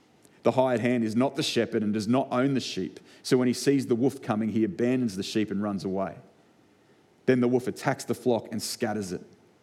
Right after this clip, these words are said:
The man runs away because he is a hired hand and cares nothing for the sheep. I am the good shepherd.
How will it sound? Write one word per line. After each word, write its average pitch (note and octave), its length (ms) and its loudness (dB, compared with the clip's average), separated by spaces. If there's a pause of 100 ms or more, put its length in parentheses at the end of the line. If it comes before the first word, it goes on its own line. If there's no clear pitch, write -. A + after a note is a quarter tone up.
(220)
The A2+ 60 -2
man A#2+ 220 4
runs A#2 220 0
away A2+ 260 2
because G2+ 280 -2
he G#2+ 100 0
is G2+ 100 -4
a G2+ 40 -2
hired A2+ 320 -2
hand G#2+ 240 -2
and G2+ 100 -6
cares G2+ 240 -2
nothing G#2 400 -4 (420)
for - 100 -8
the E2+ 80 -6
sheep. - 420 -8 (1300)
I B2 180 4
am A2+ 160 0
the G#2+ 80 0
good F#2 180 -2
shepherd. - 380 -6